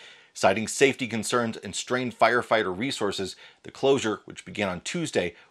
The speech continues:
will extend until at least September seventeenth. As of this recording, the Caldor fire has burned over two hundred and ten thousand acres and is only twenty-nine percent contained.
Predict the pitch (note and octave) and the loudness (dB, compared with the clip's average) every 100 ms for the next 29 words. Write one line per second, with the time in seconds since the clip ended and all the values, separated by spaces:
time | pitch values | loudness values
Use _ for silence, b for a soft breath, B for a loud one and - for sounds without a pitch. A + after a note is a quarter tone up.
0 | - G2 - - A2+ A2+ A#2+ - F#2+ F#2+ | -4 -4 -4 -2 0 0 -4 -10 -8 -4
1 | F2+ - F2 G2 A#2+ A#2+ F#2+ - F2+ D#2+ | -4 -4 -10 -6 -6 -2 -2 -2 -8 -6
2 | - D#2 D2+ - D#2+ C#2+ _ B B B | -6 -8 -10 -14 -14 -16 _ B B B
3 | - A2 A#2+ G#2+ A#2+ A#2+ - B2+ B2 G#2+ | 2 2 2 0 -2 -2 0 0 2 -2
4 | F#2 A#2+ A#2+ A#2+ A#2 G#2+ A2+ A2+ G#2 G2+ | -2 0 0 2 0 4 4 4 0 -2
5 | - A#2+ A#2 G#2+ A2 G2+ F#2+ - C#3+ A#2 | -2 -2 -2 -2 -2 -2 -6 -10 -8 -4
6 | G#2+ G2 F#2+ G2 G2 F#2 F2 E2+ G2 G2 | -4 -4 -4 -4 0 0 0 -4 -10 -4
7 | G2 F#2 - B B B - F2 G#2 G2+ | -4 -4 -8 B B B -10 -2 -2 -2
8 | - G#2+ G2+ F#2+ F2 - D#2+ F2 - D#2+ | -4 -6 -4 -4 -6 -8 -8 -8 -10 -14
9 | - G#2+ F#2 | -4 -4 -4